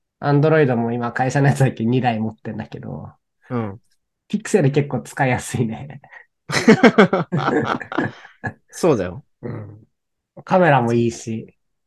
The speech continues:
Speaker 2: うん。
Speaker 1: ありだなとは思う。
Speaker 2: ピクセルが最強なんすわ。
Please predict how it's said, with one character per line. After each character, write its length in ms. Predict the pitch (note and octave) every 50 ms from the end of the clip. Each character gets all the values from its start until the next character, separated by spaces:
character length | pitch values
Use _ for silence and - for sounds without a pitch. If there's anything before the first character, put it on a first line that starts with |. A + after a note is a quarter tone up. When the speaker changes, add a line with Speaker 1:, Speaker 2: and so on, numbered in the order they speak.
| _ -
Speaker 2:
う 100 | A#2+ A2+
ん。 160 | G#2+ G2+ F#2
Speaker 1:
あ 60 | D#3+
り 120 | D3+ D3+ C#3
だ 140 | B2+ A#2
な 280 | A2+ A#2 A#2 A#2+ A#2+ A#2 -
と 100 | - A#2+
は 120 | A2+ G#2+ G#2
思 260 | G2+ G2+ G2+ G#2 C#3+
う。 60 | - _ _ _ _ _ _ _ _ _ _ _ _
Speaker 2:
ピ 140 | - - A#3+
ク 80 | - -
セ 180 | - - D#3
ル 380 | C3 A#2 G#2+ G#2 G2+ G#2 G#2 G#2
が 380 | G2+ G#2 G#2 G#2 G2 F#2+ - _ _ _
最 260 | _ - C3+ C3 B2+ -
強 180 | - D#3+ D#3+
な 140 | D#3+ E3+ F#3+
ん 40 | G3+
す 160 | - - G3
わ。 200 | D#3+ A#2 - _